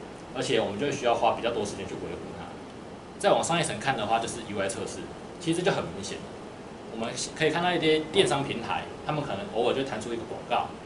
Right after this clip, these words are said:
那广告的大小又不一样。那如果他们一个广告的版面变更的话，我们也许就要调整我们的测试，测试的脚本。那么这样一来的话，我们就会发现，因为我们可能只是为了一个简单的调整，就要去做我们的脚本维护，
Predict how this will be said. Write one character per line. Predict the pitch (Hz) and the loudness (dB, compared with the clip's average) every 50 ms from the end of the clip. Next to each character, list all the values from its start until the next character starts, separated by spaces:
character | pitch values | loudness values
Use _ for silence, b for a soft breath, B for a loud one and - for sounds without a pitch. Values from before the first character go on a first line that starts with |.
| - - - - - - - | -14 -14 -14 -12 -12 -4 -4
那 | - | 0
广 | - 107 101 - | 0 0 2 4
告 | 139 | 4
的 | - - | 4 6
大 | - 135 | 4 4
小 | - - | 2 2
又 | - 95 | 0 -2
不 | - - - 82 | -4 -4 -6 -6
一 | 85 90 | -6 -6
样。 | 92 87 - - - - - - - - - - - - | -6 -6 -8 -10 -12 -12 -12 -12 -12 -10 -10 -10 -8 -2
那 | - 185 185 | 0 2 4
如 | 180 185 | 4 4
果 | 180 151 135 | 6 4 4
他 | 147 165 | 4 4
们 | 160 151 | 4 2
一 | 147 | 2
个 | 147 147 | 2 0
广 | 135 131 131 117 | 0 0 0 4
告 | 117 151 151 | 6 8 8
的 | 139 | 8
版 | - - 98 110 | 6 4 2 2
面 | 127 135 | 0 0
变 | 131 - 165 135 | 4 4 4 4
更 | 123 120 113 | 4 0 0
的 | 107 | 2
话， | - - - - - - | 4 6 6 6 6 2
我 | 113 104 | -2 -2
们 | 107 110 117 | -2 0 2
也 | 139 160 | 2 2
许 | - - | 2 2
就 | 113 139 | 2 0
要 | 143 | 0
调 | 139 - - 123 117 | 0 2 0 0 2
整 | 123 120 | 2 -2
我 | 107 | -4
们 | - 92 | -4 -4
的 | 95 | -6
测 | - - 143 | -4 -2 -2
试， | 123 - - - - - - - - - - | -2 -2 -2 -6 -8 -8 -10 -12 -12 -12 -2
测 | - 160 | 0 0
试 | 147 - 151 | 2 2 2
的 | 110 | 2
脚 | 98 95 95 98 101 | 2 2 2 2 0
本。 | - - - - - - - - - | 0 -2 -4 -6 -8 -10 -10 -10 -2
那 | - 202 | 2 4
么 | 196 170 151 - - - - - - - - - - | 4 4 4 2 -2 -8 -12 -12 -12 -12 -12 -10 -4
这 | - - 202 | 0 4 4
样 | 196 180 - | 4 6 6
一 | 196 | 4
来 | 139 110 | 6 6
的 | 104 | 6
话， | - 170 | 6 6
我 | 165 127 | 4 4
们 | 117 | 4
就 | - 151 | 2 2
会 | 165 165 | 2 2
发 | - - 147 139 139 | 4 8 8 8 8
现， | 143 165 156 139 - - - | 8 6 4 4 2 -2 0
因 | 170 | 2
为 | 202 | 4
我 | 185 | 4
们 | 147 139 | 4 4
可 | 139 - 131 | 0 0 0
能 | 110 110 110 | -2 -2 -2
只 | 107 | -2
是 | - - 156 | -2 -2 0
为 | - 175 180 147 | 4 6 6 8
了 | 120 117 117 | 8 8 6
一 | 127 | 6
个 | 127 127 123 | 6 6 4
简 | - - 104 98 | 2 2 0 4
单 | 117 120 | 4 4
的 | 123 | 4
调 | 113 - 104 107 | 4 2 2 2
整， | 113 107 98 95 | 2 2 0 4
就 | 139 | 6
要 | 151 147 | 6 6
去 | 147 170 | 6 2
做 | 165 - 170 156 139 127 - - - - - - - | 0 0 0 2 2 0 -2 -6 -10 -10 -12 -10 -8
我 | 110 | -6
们 | 104 104 | -4 -4
的 | - | 2
脚 | - 113 - | 4 4 6
本 | - 95 90 | 6 4 2
维 | 87 90 98 | 0 -2 -2
护， | - 113 - | -2 -2 -2